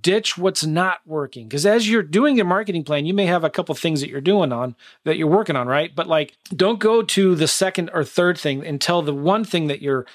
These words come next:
trying to implement is fully one hundred percent built up. Like, you know, I, I've called this before the silos, right?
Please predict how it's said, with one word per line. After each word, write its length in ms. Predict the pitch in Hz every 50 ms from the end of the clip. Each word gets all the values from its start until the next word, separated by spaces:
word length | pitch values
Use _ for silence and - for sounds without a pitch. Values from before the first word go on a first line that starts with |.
| - - -
trying 260 | - 165 170 170 160
to 60 | 160
implement 460 | 170 190 185 170 156 151 139 139 143
is 260 | 156 147 135 120 - - _ _ _ _ _
fully 380 | - - - 196 190 196 190 175
one 160 | 170 175 160
hundred 220 | 151 175 175 165
percent 480 | - - 139 - - 165 156 151 - - _ _ - 143 131
built 240 | - - - - 180
up. 180 | 156 120 -
Like, 220 | 156 165 156 - 190
you 60 | 185
know, 100 | 190 185
I, 160 | 175 175 185 -
I've 160 | 170 170 139
called 260 | - - 208 220 196
this 120 | 180 139 -
before 500 | - 147 - - 160 160 156 143 - - _ - _ _ -
the 60 | -
silos, 680 | - - - - 151 156 165 156 147 135 123 107 101 98
right? 240 | 113 127 135 143 139